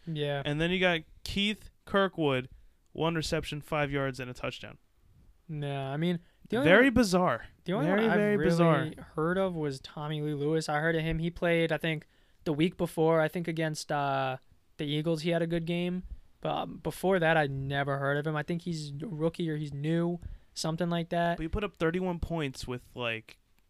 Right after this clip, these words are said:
Speaker 2: fourth string
Speaker 1: I know.
Speaker 2: position players.
Speaker 1: I know. <laughs> It's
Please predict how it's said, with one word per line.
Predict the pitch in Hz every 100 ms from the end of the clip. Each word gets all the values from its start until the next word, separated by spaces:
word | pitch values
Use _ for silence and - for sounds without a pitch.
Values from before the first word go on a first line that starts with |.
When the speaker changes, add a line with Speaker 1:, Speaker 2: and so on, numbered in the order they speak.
| _ _ _ - 160
Speaker 2:
fourth | 151 135 -
string | - - 127 123 120 117 - _ -
Speaker 1:
I | 147
know. | 139 131 123
Speaker 2:
position | 135 170 175 135
players. | 110 101
Speaker 1:
I | 160
know. | 151 156 151 -
<laughs> | - _ -
It's | 175 170 - -